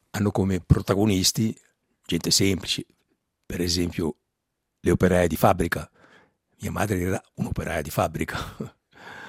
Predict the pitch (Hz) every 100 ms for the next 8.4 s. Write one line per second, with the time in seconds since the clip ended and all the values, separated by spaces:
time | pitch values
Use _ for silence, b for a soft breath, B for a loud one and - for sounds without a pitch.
0 | B B _ 101 95 - 156 131 120 92
1 | 82 - - 85 82 82 78 87 117 -
2 | b b b b b b _ _ _ _
3 | _ _ _ _ - 139 139 143 139 151
4 | 180 - 113 113 _ _ 104 127 131 113
5 | 131 120 104 - _ _ - - 131 131
6 | _ _ _ _ _ _ _ - 92 -
7 | 123 104 90 76 90 87 98 - 85 76
8 | - 87 80